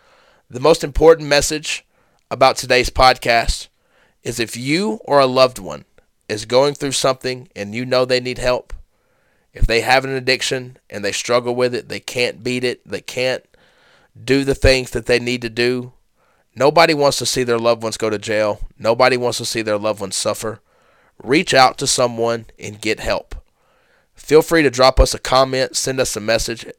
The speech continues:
any of our, uh, social media platforms at U C Podcast one oh one. And no matter where you are or where you live, we will do everything in our power to try to get you some sort of help,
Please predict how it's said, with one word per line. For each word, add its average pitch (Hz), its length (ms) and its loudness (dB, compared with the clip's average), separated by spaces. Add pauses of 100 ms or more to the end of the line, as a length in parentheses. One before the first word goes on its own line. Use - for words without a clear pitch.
any 151 320 -2
of 123 200 0
our, 113 280 2 (160)
uh, 98 280 0
social 123 360 -2
media 123 280 -2
platforms 127 720 -4 (480)
at 120 280 4
U 135 140 -2
C 135 240 -4
Podcast 123 800 -2
one 120 240 -2
oh 123 80 4
one. 123 400 -2 (480)
And 113 140 -8
no 123 80 0
matter 127 240 2
where 123 220 2
you 151 220 -2
are 151 380 4 (340)
or - 80 -8
where 120 240 2
you 151 220 -2
live, 156 460 2 (100)
we 123 100 -2
will 120 120 -6
do 104 160 -6
everything 139 460 -2
in 139 80 -2
our 131 120 0
power 131 360 2
to 123 60 -4
try 123 200 0
to 120 60 -2
get 113 220 -8
you 113 60 -10
some 127 320 -2
sort 139 240 0
of 123 80 -6
help, 131 340 -2